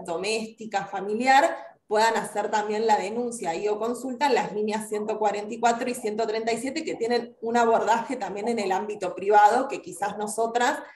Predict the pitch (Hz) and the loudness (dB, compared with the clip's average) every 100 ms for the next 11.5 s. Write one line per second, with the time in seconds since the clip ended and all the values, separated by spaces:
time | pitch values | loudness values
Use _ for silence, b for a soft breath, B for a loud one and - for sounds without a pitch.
0 | B B _ 202 156 - - 180 196 214 | B B _ -8 -6 -6 -2 -2 -2 -4
1 | 165 202 214 214 214 226 233 202 202 214 | -6 -2 0 0 0 0 -2 -2 -2 -2
2 | 208 - 185 240 247 247 233 208 180 202 | -2 -2 2 2 2 0 -2 -2 -4 0
3 | 202 233 247 196 180 175 202 196 214 226 | 0 2 -2 -2 -6 -8 -6 0 2 2
4 | 214 - 262 285 233 208 220 226 202 185 | -2 -4 -8 -4 0 4 4 2 -4 -8
5 | 190 190 220 247 269 269 202 208 202 208 | -8 -4 -4 -2 -2 -2 -2 -2 -2 -4
6 | 202 190 - 170 180 - - 403 - - | -2 -2 -4 -10 -6 -6 -4 -6 -6 -6
7 | 220 226 247 247 240 233 - 262 285 B | -6 -4 -4 0 -2 -2 -6 -6 -6 B
8 | B B - 196 185 175 214 180 226 233 | B B -8 -2 2 6 6 6 6 6
9 | 262 220 226 180 185 185 165 202 196 208 | 2 0 -2 -4 -4 -8 -6 -4 -2 -2
10 | 208 208 175 165 185 180 - 185 180 160 | -2 -2 -6 -10 -10 -10 -8 -6 -6 -8
11 | 156 - 214 269 | -10 -6 -4 -4